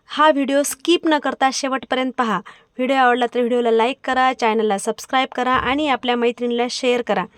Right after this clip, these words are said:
चला तर मग पाहूयात यावरील अत्यंत महत्त्वाचे प्रश्न. प्रश्न पहिला, महिला दशकाचे निमित्त साधून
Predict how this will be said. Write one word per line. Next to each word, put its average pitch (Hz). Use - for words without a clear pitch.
चला 269
तर 285
मग 269
पाहूयात 262
यावरील 247
अत्यंत 285
महत्त्वाचे 247
प्रश्न. 226
प्रश्न 247
पहिला, 240
महिला 262
दशकाचे 247
निमित्त 240
साधून 214